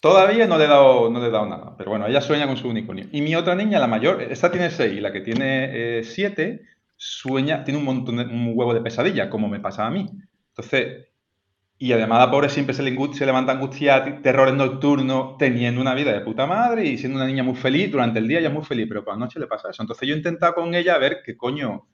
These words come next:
si tiene relación con lo que tengo yo. Entonces me, últimamente, pues, me he metido en curso de cómo dormir mejor, eh, sueños lúcidos y todo. Entonces ahora soy como un estudioso del, del tema, entien-, y, pero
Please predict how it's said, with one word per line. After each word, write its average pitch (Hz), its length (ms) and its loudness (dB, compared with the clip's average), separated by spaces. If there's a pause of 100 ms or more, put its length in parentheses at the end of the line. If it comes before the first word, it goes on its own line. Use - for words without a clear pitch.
(100)
si - 160 -20
tiene 113 180 -4
relación 127 340 0
con 139 100 -2
lo 123 80 -2
que 113 60 0
tengo 113 200 -2
yo. 170 100 -2
Entonces - 260 -4
me, 131 260 -2 (460)
últimamente, 151 720 2
pues, 156 120 0
me 113 120 2
he 110 40 4
metido 120 560 2
en 113 160 -4
curso 190 380 0
de 143 560 4
cómo 170 240 -2
dormir 160 300 -4
mejor, 143 520 -2
eh, 104 200 -8 (120)
sueños 185 460 0
lúcidos 135 680 0
y 98 80 -8
todo. 117 140 -2
Entonces 107 240 -8
ahora 131 240 8
soy 127 640 -2 (320)
como 110 500 2
un 127 480 0
estudioso 135 540 4
del, 131 200 4
del 127 200 -2
tema, 160 320 2
entien-, 131 340 0
y, 127 280 -4 (100)
pero 180 480 4